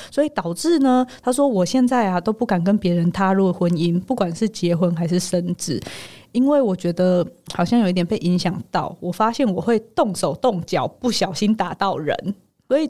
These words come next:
会很担心自己以后如果小孩不乖，会被自己打死之类的。”但是我觉得这个觉察其实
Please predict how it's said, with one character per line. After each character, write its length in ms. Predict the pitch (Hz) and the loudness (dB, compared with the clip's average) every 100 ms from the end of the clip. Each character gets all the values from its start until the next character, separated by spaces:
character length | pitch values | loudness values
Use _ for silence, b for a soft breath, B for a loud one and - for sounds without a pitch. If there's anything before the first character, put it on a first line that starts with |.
| - | -2
会 120 | 339 | 0
很 180 | 277 175 | 0 0
担 200 | 165 196 | 0 0
心 200 | 208 214 | 2 2
自 140 | 214 226 | 2 0
己 180 | 165 165 - | -2 -4 -2
以 120 | 180 | 2
后 120 | 226 | 2
如 100 | 220 | 2
果 80 | 196 | 0
小 180 | 190 156 | -2 -4
孩 160 | 160 | -2
不 140 | 160 - | -2 -4
乖， 500 | - 185 175 170 190 - | -4 -4 -2 -2 -6 -8
会 140 | 214 | -4
被 120 | 220 | -2
自 120 | 240 | -2
己 80 | 202 | -4
打 300 | 170 175 185 | -8 -8 -4
死 220 | 185 - | -2 -2
之 180 | 165 180 | -4 -2
类 220 | 180 175 | 0 0
的。” 220 | - 101 202 - _ _ | 0 -6 -8 -12 _ _
但 160 | - 415 | -2 0
是 100 | 381 | 0
我 120 | 220 | 0
觉 120 | 208 | 0
得 60 | 220 | 0
这 140 | 226 | 2
个 180 | 359 254 - _ _ | 2 2 -2 _ _
觉 320 | _ 214 214 269 | _ -2 0 0
察 340 | - 190 180 | -2 -2 -2
其 160 | 185 196 | 0 -2
实 320 | 190 190 190 | 0 0 0